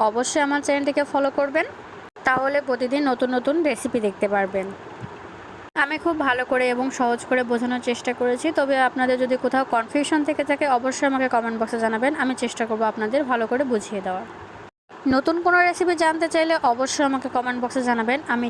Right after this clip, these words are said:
চেষ্টা করব আপনাদের ইচ্ছে অনুযায়ী রেসিপি শেয়ার করার। আপনার মূল্যবান সময় নষ্ট করে এতক্ষণ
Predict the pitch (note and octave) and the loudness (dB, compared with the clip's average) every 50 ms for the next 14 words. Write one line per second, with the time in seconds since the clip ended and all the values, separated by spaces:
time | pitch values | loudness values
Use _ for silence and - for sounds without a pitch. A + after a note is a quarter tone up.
0 | - - A#3 A3+ - - C#4+ C#4+ C#4+ D#4+ C#4+ C4+ A#3 B3 A#3+ - B3+ B3 A#3 B3+ | 0 0 -2 -2 0 0 0 0 2 2 0 0 0 0 -2 0 0 0 0 0
1 | A#3+ A#3+ A#3+ - - - C4 A#3+ A#3 A#3 A3+ G#3+ A#3 C4 D#4+ E4 D4+ C#4 - B3 | 0 0 -2 -4 -4 -2 -2 0 0 0 -2 0 0 2 2 2 2 0 -2 -2
2 | - B3+ A3+ - A3+ G#3+ G3+ G3+ G#3 - G#3 G#3 A3 G#3+ G#3+ - - - - - | -2 -2 -2 0 0 0 0 -2 -4 -6 -6 -6 -6 -6 -8 -10 -14 -16 -16 -16
3 | - - - - - - - - _ _ - - - - - - - C#4 B3 A#3+ | -16 -16 -16 -16 -16 -18 -18 -20 _ _ -20 -20 -18 -18 -10 -4 0 0 0 2
4 | - C#4 D#4 D#4+ D4+ C#4 B3 A#3+ B3 B3 A#3+ B3 A#3+ B3 - - A#3+ A3+ A3+ A3+ | 2 4 4 4 4 2 0 2 2 4 4 2 2 0 -2 -2 0 2 2 2
5 | A3+ A3 A3 - - A3 G#3+ A3 G#3+ A3 A#3 C4 C4 A3+ A3 A#3+ A#3+ - - C4 | 2 0 0 0 -2 -2 0 2 2 2 2 2 2 0 0 0 -2 -2 -2 -2